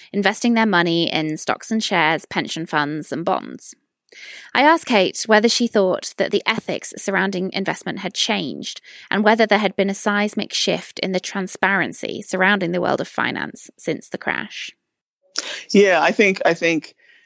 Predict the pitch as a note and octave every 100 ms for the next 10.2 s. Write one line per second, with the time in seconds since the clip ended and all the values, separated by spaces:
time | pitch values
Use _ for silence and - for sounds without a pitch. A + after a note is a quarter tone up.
0 | _ - G#3+ G3 - F3+ E3+ D#3+ - D#3
1 | D3+ C#3 - - D#3 D#3 D3+ - - D#3+
2 | D3+ - G3 G#3 G#3 F#3 E3+ D#3+ - D#3
3 | D#3+ D#3+ - F3+ F3+ - E3 D#3 E3 F#3
4 | F#3 D#3+ E3+ D#3+ D3+ D#3 D3+ - D3 C#3
5 | - D#3+ E3 D#3 - - D#3 C#3 C3+ G2
6 | - - _ - _ - E3+ D#3+ G3+ F#3+
7 | D#3+ D#3 D#3+ D#3+ D3 - D#3 D#3 C3 -
8 | D#3 C#3 C#3 - D3 C#3+ C#3 D3 C#3+ -
9 | C#3 C3 - C#3+ - D3 C#3 - - C3+
10 | D3+